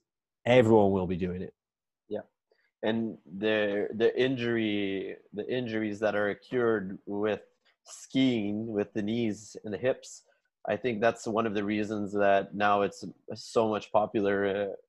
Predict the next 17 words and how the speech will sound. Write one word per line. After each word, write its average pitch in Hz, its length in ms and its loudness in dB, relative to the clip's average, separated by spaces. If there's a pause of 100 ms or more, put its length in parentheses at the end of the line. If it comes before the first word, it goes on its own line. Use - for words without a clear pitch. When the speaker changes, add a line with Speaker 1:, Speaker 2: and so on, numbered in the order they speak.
(180)
Speaker 2:
doing 101 180 -2
strength 110 280 -6
and 92 100 -10
conditioning, 104 400 -6
'cause, - 320 -4 (440)
um, 95 320 -2
those 101 200 0
injuries 104 400 -2
happen 110 560 0
a 107 40 0
lot 101 280 8
less, 131 480 4
and 101 240 -2
they 107 100 6
are 120 320 8
Speaker 1:
Yeah. 123 80 10
Speaker 2:
also 127 580 8